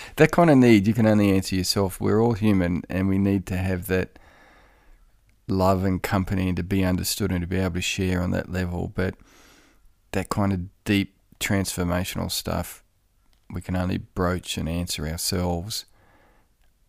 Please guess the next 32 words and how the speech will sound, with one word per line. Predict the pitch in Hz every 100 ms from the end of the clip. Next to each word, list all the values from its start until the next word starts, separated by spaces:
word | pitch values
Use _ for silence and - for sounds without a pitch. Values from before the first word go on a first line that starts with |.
| _ -
And, | 90 92 92 92 90 - -
you | 143
know, | 127
we | 104
can | - 110
share | - 120 110
and | 104
talk | 107 104
about | 85 78 85
it, | 90
but | 101
it, | 92 -
it's | 95 -
a | 98
journey | - 107 107 104
that | 92
everyone | 92 90 92
can | 95
only | 92 90
take | - -
themselves. | 87 - 87 87 92
I |
mean, | 87 92 92 - - - - - - - - - _ _ _
you | -
know, | 101 98
what | 98 110
did | 104
Oscar | 98 - 95
Wilde | 92 95 90
say? | - 95 98
That, | 95 90 _ _
um, | - 98 95 92 92 95